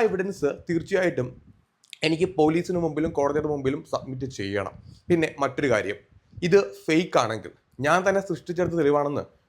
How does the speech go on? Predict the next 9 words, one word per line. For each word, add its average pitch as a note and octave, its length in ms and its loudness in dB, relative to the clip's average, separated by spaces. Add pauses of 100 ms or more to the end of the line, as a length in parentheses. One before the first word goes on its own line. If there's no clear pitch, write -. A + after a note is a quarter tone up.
(240)
ജിൻഡോ F3 300 6
പറയട്ടെ. C#3 320 2 (680)
ജിൻഡോ G#3 280 6
അങ്ങനെ A3 160 2 (100)
പറഞ്ഞു E3+ 340 4
കഴിഞ്ഞാൽ, C#3+ 320 4 (300)
ജിൻഡോയ്ക്ക് D3 380 0
സത്യം F3 240 2
അറിയാമല്ലോ, C3+ 360 4